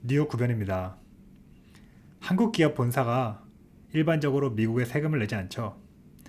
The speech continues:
물론 이자 소득이나 배당금에 대해서는 원천 징수가 되어 미국에 과세가 될 수 있습니다.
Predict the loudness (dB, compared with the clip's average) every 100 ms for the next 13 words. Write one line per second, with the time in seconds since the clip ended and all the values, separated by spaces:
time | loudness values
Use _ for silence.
0 | -20 -20 -10 -4 0 0 -2 -6 -18 -8
1 | -4 0 2 2 0 0 -2 -4 -10 -20
2 | -8 -2 0 2 2 0 0 -2 -2 -2
3 | -2 -4 -6 -8 -14 -20 -20 -8 -2 0
4 | 0 -2 -2 -2 -2 -2 -2 -2 -4 -4
5 | -4 0 0 0 -2 -2 -2 -2 -2 -4
6 | -4 -4 -4 -6